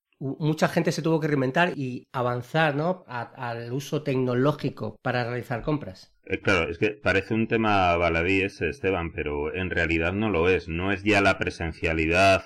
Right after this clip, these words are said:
Speaker 2: en las negociaciones, ni mucho menos, sino que la tecnología en sí, ese distanciamiento, ese poder realizar las cosas a través de, incluso en, en nuestro caso, en el caso de, de Aquánima,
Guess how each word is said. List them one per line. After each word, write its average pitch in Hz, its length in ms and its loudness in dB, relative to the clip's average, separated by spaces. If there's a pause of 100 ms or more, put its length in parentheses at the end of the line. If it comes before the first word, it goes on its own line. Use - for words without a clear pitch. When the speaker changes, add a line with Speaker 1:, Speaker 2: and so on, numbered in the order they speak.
Speaker 2:
en 82 100 -2
las 82 140 -2
negociaciones, 82 840 -2
ni 80 100 -4
mucho 85 260 -6
menos, 92 360 -2 (260)
sino 85 280 -2
que 85 100 0
la 85 220 4
tecnología 87 840 2
en 107 100 2
sí, - 460 2
ese 117 260 0
distanciamiento, 107 1200 2
ese 92 300 0
poder 95 420 2
realizar 101 540 0
las 92 180 2
cosas 98 400 -4 (280)
a 87 120 2
través 92 340 0
de, 85 420 2
incluso 80 480 -4
en, 73 160 -6
en 67 160 -10
nuestro 76 280 -10
caso, 101 220 -6
en 80 80 -4
el 76 60 -6
caso - 260 -2
de, 85 220 2
de 76 160 -2
Aquánima, 85 640 2